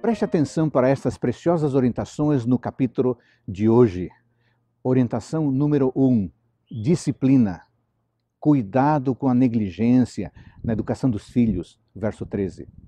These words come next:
Sabe por quê? A negligência dos pais custará caro no desenvolvimento das crianças,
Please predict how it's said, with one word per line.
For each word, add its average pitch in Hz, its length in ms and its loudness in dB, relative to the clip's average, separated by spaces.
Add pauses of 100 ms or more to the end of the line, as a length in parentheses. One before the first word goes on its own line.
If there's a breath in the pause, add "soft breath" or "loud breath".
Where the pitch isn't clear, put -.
(140)
Sabe 156 240 0
por 120 160 -2
quê? 127 240 -2 (720 soft breath)
A 131 80 -2
negligência 143 680 2
dos 101 180 -6
pais 127 380 -2
custará 135 440 -4
caro 131 640 0 (460)
no 123 140 0
desenvolvimento 117 800 2
das 107 160 -4
crianças, - 680 -8